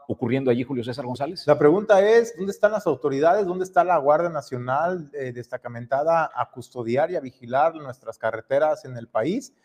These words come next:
Speaker 2: Es preocupante cómo, eh, más de una hora los delincuentes hicieron de las suyas, cerraron la autopista en ambos sentidos para poder... Eh, asaltar a esta madrina de estas camionetas de lujo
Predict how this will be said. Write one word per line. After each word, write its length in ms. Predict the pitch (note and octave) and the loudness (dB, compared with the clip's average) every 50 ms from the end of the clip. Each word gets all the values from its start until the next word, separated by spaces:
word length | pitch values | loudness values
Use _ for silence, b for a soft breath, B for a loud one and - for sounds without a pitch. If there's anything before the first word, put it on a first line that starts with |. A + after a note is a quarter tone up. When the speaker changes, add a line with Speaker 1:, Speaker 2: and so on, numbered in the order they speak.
| _ _ _ | _ _ _
Speaker 2:
Es 120 | - C3+ B2+ | -8 -6 -4
preocupante 840 | - G#3 - - C#3+ - - D#3+ F#3+ G#3 G3 - A3+ A#3+ A#3 A#3 | -4 -4 -4 -4 -2 2 2 2 2 2 0 0 0 0 0 0
cómo, 640 | - E3+ E3+ F3+ F3+ F3+ G3 G#3+ A3 A3+ A3 - _ _ | 2 2 2 2 2 0 0 2 2 0 -2 -4 _ _
eh, 140 | - D3 C#3+ | -6 -4 -2
más 280 | C#3 D3+ E3+ G3+ G3+ F3+ | -2 -2 -2 -4 -2 0
de 120 | G#3 G3+ | 2 2
una 340 | G3 G#3 A3 A3+ A3 G3+ E3+ | 2 2 2 2 2 4 4
hora 260 | E3+ E3+ F#3 G3 G3 | 6 6 6 6 6
los 280 | F#3 F3 E3 D#3+ C#3 C3 | 4 4 2 0 0 0
delincuentes 1080 | D3 C#3+ C#3+ C#3+ D3 C#3+ C#3+ - F#3+ G#3 G3+ G3 - A3 A#3 A3+ A3+ - - - - _ | -2 -2 -2 -4 -6 -6 -4 -2 -2 -2 -4 -4 -4 -4 -4 -4 -6 -10 -16 -20 -16 _
hicieron 500 | - D#3 C3 - - F#3 F#3 F#3+ G3+ F#3+ | -10 -10 -10 -4 0 2 2 2 2 0
de 60 | E3+ | 0
las 180 | D3 C#3+ C#3+ - | 0 0 0 -2
suyas, 320 | - F#3+ G3 G#3+ G3 - | -2 -2 -2 -2 -2 0
cerraron 540 | - G#3 F#3+ F#3 F#3+ G3+ G#3+ A3+ A#3 A3+ A3 | 4 6 6 6 6 4 2 2 2 2 2
la 60 | G#3 | 2
autopista 680 | F#3 E3+ D#3 - D#3+ - - G3 F#3+ F3+ - G3 F#3 - | 2 2 0 -4 -8 -6 -6 -6 -4 -2 -2 -2 -2 -2
en 160 | - D3+ D3+ D#3 | -6 -6 -4 -4
ambos 280 | D#3 D#3 C#3+ D3 C#3 | -4 -4 -4 -6 -8
sentidos 500 | - C#3 C#3+ C3+ - G#3 B3 C#4+ A3+ G#3+ | -8 -10 -14 -12 -10 -8 -6 -4 -4 -4
para 320 | - - D3 C#3+ C#3 C#3+ - | -2 -2 0 0 0 -2 -4
poder... 460 | C#3 C#3 C#3+ E3 F3+ F#3 F3+ F3+ b b b b b b - | -4 -4 0 2 2 0 0 -4 b b b b b b -4
Eh, 320 | C#3 C#3 C#3+ C#3+ C#3 C#3 C#3 | -2 0 0 0 2 2 0
asaltar 560 | B2+ C3 - C3+ C3 C3 C3 D#3+ E3 D#3+ - | 0 0 0 -2 -4 2 4 6 6 6 4
a 140 | C#3+ C#3 C#3+ | 2 2 2
esta 260 | D#3+ D#3 - - D#3+ | 0 0 0 -2 0
madrina 380 | D3 C#3 C#3+ D3+ D3+ E3 D#3+ D3 | 0 0 -2 -2 -2 -2 -2 0
de 80 | D#3 | -2
estas 240 | D#3 D#3 - D3+ - | -2 -2 -6 -8 -6
camionetas 520 | - C#3 C3+ C3+ D3+ E3 - - C#3 B2 B2+ | -8 -8 -6 -8 -10 -4 -2 -2 -2 0 0
de 120 | C3+ C#3+ | 0 0
lujo 440 | E3 G#3+ G#3 - B3+ C#4 C#4 - | 0 0 0 2 2 0 0 -2